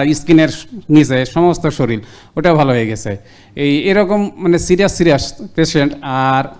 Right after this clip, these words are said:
আশ্চর্য লাগে আমার, আমি গতকালকে যে এই কথাটা এখানে বলেছি, যে ভাইয়ের হার্নিয়া ভালো হয়েছে, ওই ভাইয়ের হাঁটু রিপ্লেস করতে বলেছিলেন ইন্ডিয়াতে, উনি তিনবার গেছেন, চার লক্ষ রুপি চেয়েছে ওখানে।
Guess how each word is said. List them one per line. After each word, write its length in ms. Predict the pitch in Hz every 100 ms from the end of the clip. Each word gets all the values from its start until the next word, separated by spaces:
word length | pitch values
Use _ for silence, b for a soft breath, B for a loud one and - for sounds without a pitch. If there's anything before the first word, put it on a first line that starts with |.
| _
আশ্চর্য 400 | 143 147 202 196
লাগে 260 | 208 170 147
আমার, 320 | 135 139 156
আমি 320 | 147 147 147
গতকালকে 440 | 135 139 143 151 147
যে 120 | 135
এই 440 | 131 123 123 117 113
কথাটা 260 | 131 139 131
এখানে 220 | 131 131
বলেছি, 400 | 131 143 120 117 147 - b b b b -
যে 160 | 127 160
ভাইয়ের 300 | 165 175 170
হার্নিয়া 400 | 135 151 165 196
ভালো 220 | 156 139
হয়েছে, 440 | 131 127 123 160 175
ওই 220 | 156 175
ভাইয়ের 240 | 170 175 170
হাঁটু 340 | 135 143 175 170 135
রিপ্লেস 460 | 175 - 165 160
করতে 260 | 160 143 160
বলেছিলেন 580 | 139 135 135 135 143 170 208
ইন্ডিয়াতে, 460 | 160 143 143 143
উনি 260 | 147 147 139
তিনবার 440 | 139 156 143 131 127
গেছেন, 340 | 123 160 180 - B B B -
চার 200 | 165 180
লক্ষ 220 | 180 185
রুপি 240 | 180 180
চেয়েছে 300 | 123 147 123
ওখানে। 380 | 120 123 107 98